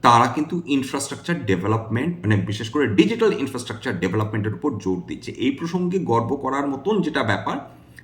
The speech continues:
ভারতবর্ষে, ভারতবর্ষ বিশ্বের অন্যতম সেরা ডিজিটাল ইনফ্রাস্ট্রাকচার ব্যাকআপ রয়েছে।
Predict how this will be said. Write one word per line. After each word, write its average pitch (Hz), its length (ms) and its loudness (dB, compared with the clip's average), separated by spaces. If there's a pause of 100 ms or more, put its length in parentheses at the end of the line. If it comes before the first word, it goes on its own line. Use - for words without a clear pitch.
ভারতবর্ষে, 170 840 4 (280)
ভারতবর্ষ 170 600 2
বিশ্বের 226 580 0 (160)
অন্যতম 139 560 0
সেরা 147 800 -2
ডিজিটাল 120 500 2 (180)
ইনফ্রাস্ট্রাকচার 110 640 -6
ব্যাকআপ 87 640 -2
রয়েছে। 95 460 -2